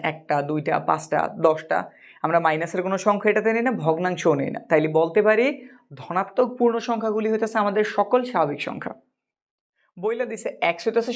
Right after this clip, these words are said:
সকল স্বাভাবিক সংখ্যা, এর ভিতর থেকে একটা শর্ত বাইন্দা দিছে, যদি এক্সটার আমরা, মানে, মানটার যদি আমরা স্কোয়ার করি, নয় থেকে বড় হইতে হইব,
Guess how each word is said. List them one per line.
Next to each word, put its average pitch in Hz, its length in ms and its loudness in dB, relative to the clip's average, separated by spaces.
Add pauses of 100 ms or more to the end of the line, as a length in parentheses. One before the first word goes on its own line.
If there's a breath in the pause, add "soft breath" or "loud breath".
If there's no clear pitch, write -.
সকল 214 300 4
স্বাভাবিক 185 380 2
সংখ্যা, 156 260 -4 (160)
এর 196 160 4
ভিতর 226 280 2
থেকে 190 160 0
একটা 175 240 -4
শর্ত 196 220 4 (100)
বাইন্দা 151 280 2
দিছে, 139 200 -6 (560 soft breath)
যদি 208 440 -2 (560)
এক্সটার 208 520 -2
আমরা, 160 180 2 (480)
মানে, 165 180 -8 (160)
মানটার 185 380 -2
যদি 185 160 -4
আমরা 170 120 -4 (120)
স্কোয়ার 170 260 2 (100)
করি, 220 140 2 (140)
নয় 160 200 2
থেকে 165 160 4 (100)
বড় 160 220 4
হইতে 202 240 0
হইব, 214 180 4